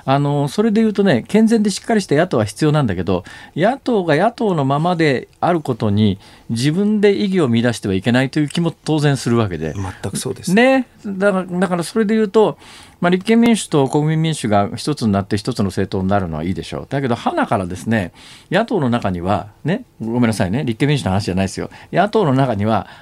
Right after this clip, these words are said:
Speaker 1: 花から政権取るつもりなんかないところあるじゃないですか。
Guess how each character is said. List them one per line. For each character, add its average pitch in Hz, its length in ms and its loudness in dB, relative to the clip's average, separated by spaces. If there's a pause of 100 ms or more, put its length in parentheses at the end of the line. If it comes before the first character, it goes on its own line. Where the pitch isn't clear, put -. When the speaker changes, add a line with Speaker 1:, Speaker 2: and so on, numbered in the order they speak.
Speaker 1:
花 240 240 0
か 151 60 -2
ら 123 80 0
政 180 220 -2
権 202 140 2
取 208 160 0
る - 20 -4
つ 147 80 -8
も 127 100 0
り 131 40 0
な 143 60 0
ん 123 40 -2
か 113 60 -2
な 131 140 2
い 208 40 0
と 196 80 -6
こ 117 60 -6
ろ 95 80 -2
あ 107 80 2
る 135 60 0
じ 113 80 -2
ゃ - 40 -2
な - 60 -8
い - 60 -12
で - 40 -14
す - 120 -16
か。 - 100 -14